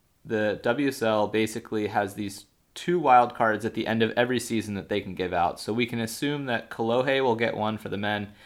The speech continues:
Lakey will get one for the women. Then that means the W S L has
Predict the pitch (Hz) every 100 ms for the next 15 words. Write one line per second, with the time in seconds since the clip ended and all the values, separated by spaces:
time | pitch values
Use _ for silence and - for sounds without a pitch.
0 | - - _ - 117 117 120 113 107 -
1 | 101 98 104 107 151 165 165 160 - 120
2 | 113 110 - 117 110 104 107 110 104 -
3 | 104 101 104 95 98